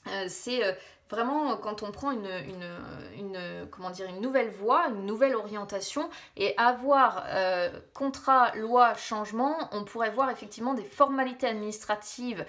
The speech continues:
qui vont vous prendre beaucoup de temps, euh, concernant, euh, pourquoi pas, effectivement, euh, un déménagement,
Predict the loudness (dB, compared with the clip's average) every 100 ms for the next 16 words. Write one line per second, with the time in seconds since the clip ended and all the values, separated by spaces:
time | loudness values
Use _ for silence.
0 | -12 -20 -12 -6 -6 -6 -2 -2 -2 -4
1 | -6 -4 -6 -8 0 2 2 0 -6 -16
2 | -2 0 0 -4 -4 -4 -4 -2 -2 0
3 | 0 -2 -8 -2 0 2 2 2 -2 -12
4 | -12 -12 -8 -6 -2 0 0 -2 -6 -10
5 | -4 -2 -2 -4 -4 -6 -8 -10 -10